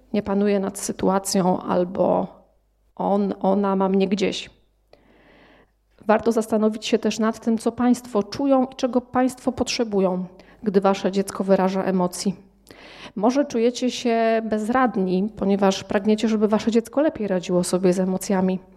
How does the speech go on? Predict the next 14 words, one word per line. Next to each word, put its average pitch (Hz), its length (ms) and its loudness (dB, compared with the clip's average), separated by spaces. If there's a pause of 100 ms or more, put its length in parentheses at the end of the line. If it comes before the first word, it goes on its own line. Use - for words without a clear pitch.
(720)
Może 208 640 0
jest 214 220 -4
wam 220 180 -2
smutno, 214 680 2 (160)
ponieważ 196 680 0
zależy 202 440 0
wam 202 280 2
na 196 140 0
lepszej 214 340 -2
relacji 175 580 0
z - 200 -12
córką 185 560 -2
lub 190 180 -10
synem. 175 400 -4